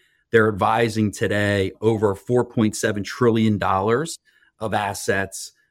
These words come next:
They have been in business now for fifty years. And we do have a strategic relationship, and we absolutely carry their name. The one thing I think is interesting is I recently did a video with their C E O, Greg Allen, and we talked about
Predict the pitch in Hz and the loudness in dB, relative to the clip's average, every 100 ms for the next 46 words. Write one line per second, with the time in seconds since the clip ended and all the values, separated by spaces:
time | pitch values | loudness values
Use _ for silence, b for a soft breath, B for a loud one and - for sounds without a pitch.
0 | _ 117 107 120 107 110 120 113 104 104 | _ 0 0 0 -2 0 0 0 -2 -4
1 | 95 127 127 120 - 107 104 104 95 - | 2 2 2 -4 -4 -2 -4 -4 -6 0
2 | 113 - 107 98 107 113 101 95 - _ | -2 -2 -4 0 4 4 2 -2 -10 _
3 | _ - 110 110 - 123 127 143 139 117 | _ -6 -4 -4 -4 -2 4 6 6 4
4 | - 120 - 113 107 104 107 110 110 110 | -2 -6 -4 -4 -4 0 2 2 2 -2
5 | 113 107 104 104 110 117 120 110 110 107 | -2 0 0 0 0 -2 -4 -4 -2 -2
6 | 98 - 104 104 98 104 107 120 110 98 | -2 0 0 0 0 0 2 4 2 -2
7 | 95 _ _ - 113 135 131 120 107 107 | -6 _ _ -6 0 0 2 2 2 0
8 | 110 107 120 127 113 107 - 107 104 101 | -2 -2 -2 -2 -4 -4 -2 0 0 -4
9 | - 110 117 139 127 120 110 107 98 110 | -4 0 2 2 0 -2 0 0 2 2
10 | 131 120 101 98 101 - 101 - 117 98 | 4 4 4 2 0 -2 -4 -4 -6 -2
11 | 110 127 110 95 101 101 127 156 135 95 | 0 2 2 0 -4 -2 0 2 0 -2
12 | 92 - _ _ 120 113 113 - 147 160 | -6 -12 _ _ -4 -4 -4 0 2 2
13 | - 113 107 101 98 | -2 -2 0 0 -2